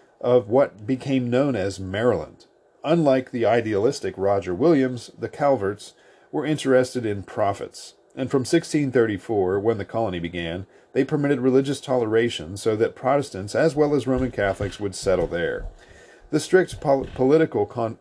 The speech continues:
control by Calvert was balanced by religious toleration, until Maryland was made a royal colony in sixteen ninety-two. Anglicanism became the established religion in seventeen oh two,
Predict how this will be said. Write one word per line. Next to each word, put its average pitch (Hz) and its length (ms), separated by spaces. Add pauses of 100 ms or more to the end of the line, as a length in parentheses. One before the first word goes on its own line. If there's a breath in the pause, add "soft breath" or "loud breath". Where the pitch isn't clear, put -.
control 104 560
by 92 240
Calvert 104 680 (100)
was 104 200
balanced 104 720
by 101 140
religious 98 460
toleration, 101 720 (140)
until 101 300
Maryland 120 520 (260 soft breath)
was 120 180
made 107 220
a 101 100
royal 135 440
colony 90 600 (180)
in - 140
sixteen 98 480
ninety-two. 85 720 (440 loud breath)
Anglicanism 107 800
became 95 440
the 90 140
established 95 560
religion 98 440
in 87 120
seventeen 101 480
oh 82 140
two, 160 380